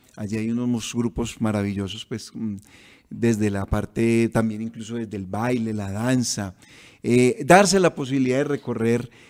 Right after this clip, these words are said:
ese bulevar, por ejemplo, de la sesenta y ocho, que no es solo rumba, es también un, un espacio mágico,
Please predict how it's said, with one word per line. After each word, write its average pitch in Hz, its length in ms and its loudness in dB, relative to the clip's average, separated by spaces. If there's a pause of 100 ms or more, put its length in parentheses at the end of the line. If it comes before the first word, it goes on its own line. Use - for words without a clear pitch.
ese 139 240 6
bulevar, 123 460 0
por 135 140 -2
ejemplo, 120 280 -2
de 127 80 0
la 113 120 -2
sesenta 101 500 -6
y 110 60 0
ocho, 160 360 -2 (280)
que 127 120 2
no 135 120 2
es 131 80 -2
solo 170 220 0
rumba, 131 420 -4 (160)
es - 180 -12
también 127 560 2 (320)
un, 131 380 4
un 143 180 8
espacio 135 480 4
mágico, 135 640 -4